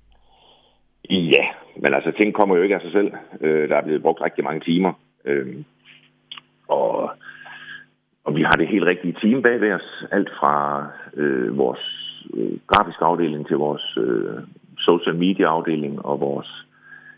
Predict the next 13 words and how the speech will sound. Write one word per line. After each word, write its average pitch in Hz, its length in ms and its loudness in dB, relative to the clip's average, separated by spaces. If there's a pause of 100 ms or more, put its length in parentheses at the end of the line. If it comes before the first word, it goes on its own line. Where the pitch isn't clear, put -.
(120)
indretnings-, 78 840 0
øh, 71 480 2
arkitekter, 78 520 0
de, 80 260 0
øh, 73 400 0
de - 60 -2
gør 73 200 4
et - 80 -10
fantastisk - 440 -10
stykke - 200 -2
arbejde 78 320 2
for 80 140 0
os. - 80 -12